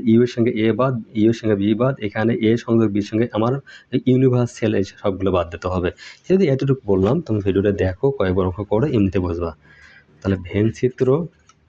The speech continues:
ভেন চিত্র থেকে এই যে ইউনিভার্সাল সেটটা নেই আমরা, থ্রি, ফোর, ফাইভ, সিক্স, সেভেন, এইট, হ্যাঁ, নাইন,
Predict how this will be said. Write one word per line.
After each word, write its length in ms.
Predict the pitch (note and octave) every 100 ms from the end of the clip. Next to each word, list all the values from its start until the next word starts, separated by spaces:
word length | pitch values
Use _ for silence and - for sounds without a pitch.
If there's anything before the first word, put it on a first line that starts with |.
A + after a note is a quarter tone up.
| _ _ _ _ - - _ G#2+
ভেন 220 | G2+ A2+
চিত্র 360 | - B2 - A#2+
থেকে 400 | - F#2 - E2+ D#2 - _ _ _ _ - _ - - _
এই 200 | A2+ A#2
যে 120 | A2+ G2 -
ইউনিভার্সাল 520 | G#2 G#2 A2 G#2+ A2+
সেটটা 360 | A2 G#2 - G2
নেই 180 | F#2 F#2
আমরা, 260 | G#2+ C#3+ C#3+ -
থ্রি, 320 | G2 F#2 G2+
ফোর, 580 | G#2 - E2+ E2+ G2 A#2 - _ _ -
ফাইভ, 420 | F#2 E2 E2+ F#2
সিক্স, 680 | - - - F#2 E2 F#2+ - - -
সেভেন, 500 | - E2 E2 E2 F2 G#2 - _ _ _ _
এইট, 560 | F#2+ E2+ E2+ F2+ G2+ -
হ্যাঁ, 200 | D3+ G2+ - - _ -
নাইন, 360 | F#2 E2 F2